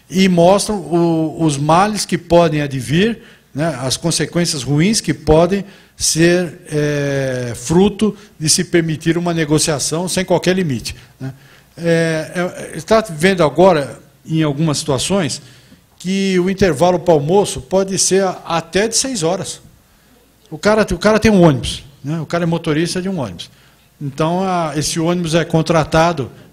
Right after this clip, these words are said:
pra levar algumas pessoas em, sei lá, sei lá onde, pra passar o dia. E volta. Então, É, em vez dele ter o intervalo legal,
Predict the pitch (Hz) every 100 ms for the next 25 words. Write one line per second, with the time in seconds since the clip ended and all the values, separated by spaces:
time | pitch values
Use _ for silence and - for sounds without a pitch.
0 | - 156 156 131 143 156 131 120 127 147
1 | 143 - 143 165 196 185 156 120 151 143
2 | 147 101 - 151 151 147 160 185 190 185
3 | - 170 - 170 156 139 113 - - -
4 | _ 135 170 185 - 123 120 147 120 -
5 | - - - _ _ _ _ _ _ _
6 | 160 156 208 247 233 - _ _ _ 175
7 | 170 170 156 165 139 208 208 175 170 156
8 | 160 156 147 156 160 143 127 131 123 139
9 | 160 165 185 233 -